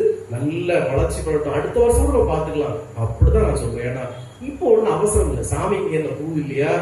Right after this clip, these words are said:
புரஸ்காரம் இல்லையா, விருந்து இல்லையா, அதெல்லாம் ஒண்ணும் பிரச்சனை இல்லை. நீங்க முதல்ல நல்லா வரணும், அதுதான் வேணும். நான் அந்த யோகிராம் சிவகுமாரை கும்பிட்டு "இன்னைக்கு நல்லா இருக்கிறேன்" நீங்க தான் சொல்லணும். This is what I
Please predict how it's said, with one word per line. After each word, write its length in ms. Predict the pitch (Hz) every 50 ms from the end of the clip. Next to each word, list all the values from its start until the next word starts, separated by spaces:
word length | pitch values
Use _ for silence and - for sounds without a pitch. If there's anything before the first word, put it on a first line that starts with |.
| - - - - -
புரஸ்காரம் 540 | - 139 147 147 160 - - 156 147 139 -
இல்லையா, 220 | 131 135 139 160 -
விருந்து 380 | - 143 151 170 - - 156
இல்லையா, 280 | 143 135 135 143 147 - - - - - - - - - - -
அதெல்லாம் 420 | 113 123 - - 170 180 180 -
ஒண்ணும் 360 | - - - 214 240 254 269 -
பிரச்சனை 300 | - 175 170 - 180 156
இல்லை. 140 | 120 110
நீங்க 300 | - 139 180 220 220 208
முதல்ல 240 | - 147 139 139 131
நல்லா 320 | 139 151 220 269 285 277 -
வரணும், 400 | 147 139 143 127 - - - - -
அதுதான் 320 | 117 127 165 233 247 -
வேணும். 280 | 156 131 113 107 - - - - - - - - -
நான் 200 | 113 113 120 123
அந்த 140 | 123 127 120 123
யோகிராம் 440 | 135 151 - - 190 185 185 -
சிவகுமாரை 480 | - 170 165 165 - 165 165 160 160 156
கும்பிட்டு 420 | 160 - - - - 196 190 240
"இன்னைக்கு 280 | - - - - 120 -
நல்லா 240 | 147 160 202 226 233
இருக்கிறேன்" 360 | 226 208 - 214 220 220 -
நீங்க 160 | - 151 147
தான் 240 | - 151 156 151 -
சொல்லணும். 320 | - 135 139 135 131 - - - - - - -
This 140 | 165 -
is 140 | - - -
what 160 | 247 220 -
I 140 | - - -